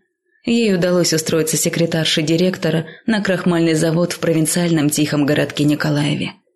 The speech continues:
В этой должности она пребывала и по сей день. Долгое время их крохотная семья жила спокойно, но в последнее время Аленушка, так Марианна называла свою ненаглядную доченьку-кровиночку,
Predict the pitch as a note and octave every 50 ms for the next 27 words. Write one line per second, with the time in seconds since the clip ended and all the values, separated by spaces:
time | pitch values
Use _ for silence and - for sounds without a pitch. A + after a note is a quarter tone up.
0 | _ _ _ _ _ _ - A3 G#3+ A#3 A#3 A#3 B3 G#3+ F#3+ G#3 G#3 G#3+ G3+ G3+
1 | G3+ G3 G3+ - G#3+ G#3 - F#3 F3 E3 D3+ - - D#3 D3+ D#3+ D3+ D3+ D3+ D3+
2 | D3+ D#3 D#3 - D#3+ D#3+ D#3 D3+ - - D#3 D#3 D3+ D3 C#3+ - - E3+ D3+ -
3 | - _ _ _ _ _ _ - - G#3+ A3+ A3+ A3+ G3+ G3 G3+ G3+ F#3+ F#3+ G3+
4 | G3+ G3+ F#3+ F3 E3+ - F3 D#3 - - - E3+ D#3+ - D#3 D#3 - D#3+ D#3 D#3
5 | - - E3+ F3 E3+ F#3 F#3+ F#3 E3+ E3+ E3+ E3+ F3 E3 - - G3 F#3+ F#3+ F3+
6 | D#3+ D3+ D3 D3+ D#3 D#3 - - - - _ _ A#3 A#3 A3+ G#3+ - - G#3+ G#3+
7 | - G#3+ G#3+ G#3 G3 G3+ G3 F#3+ F#3 F#3+ F#3+ F3+ F3+ F3+ - - F3+ F#3 G3 -
8 | G#3 F3+ D#3+ D#3 - - - D3+ - - - _ _ _ _ - A#3+ A3+ G3+ G3
9 | F#3+ F3+ F3 F3 F3 E3+ E3 E3 E3 E3 E3 E3 F3 E3 F3 E3+ E3 D#3+ D#3+ -
10 | - F3 E3+ E3+ E3 F3 E3+ F3 F3 F3 F3+ F3+ F3+ E3+ D#3+ D3 D3+ D3 D3 C#3+
11 | D3+ D3 D3 - D3 C#3+ D3 D3 C#3+ - - D#3 D#3 D#3+ F3+ F3 E3+ D#3 D3+ -
12 | - - -